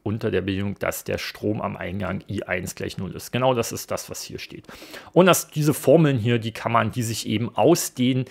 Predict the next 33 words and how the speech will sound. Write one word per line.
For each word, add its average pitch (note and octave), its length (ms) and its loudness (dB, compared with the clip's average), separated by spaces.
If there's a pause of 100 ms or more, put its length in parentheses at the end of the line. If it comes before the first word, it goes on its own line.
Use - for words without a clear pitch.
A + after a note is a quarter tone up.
(360)
Definitionsgleichungen B2 1400 0
der G#2 120 4
Vierpolparameter A2 1040 -2
ergeben, F#2+ 520 -4
die G2 100 -8
kann - 220 -8
man G2 160 -2
hier F#2+ 160 -4
sehr F#2 180 -4
einfach F2+ 440 -8
in G2+ 100 -10
dieser F2 240 -6
Tabelle F#2 360 -8
nachbauen. - 440 -12 (960)
So, C#3 280 10
und A#2+ 240 6
damit E3 560 2
mache B2+ 320 0
ich - 140 -4
mal A#2+ 240 0
einfach G#2+ 460 -2
weiter A#2 500 2
mit A#2 380 -4
der G2 480 0
Simulation. A2+ 880 -2 (1160)
Und C3+ 360 -2
das, A2+ 180 0
was C#3+ 160 2
uns C3+ 220 -4
jetzt - 200 -6
noch A#2+ 160 -4
fehlt D#3+ 380 -2
hier, C#3+ 420 2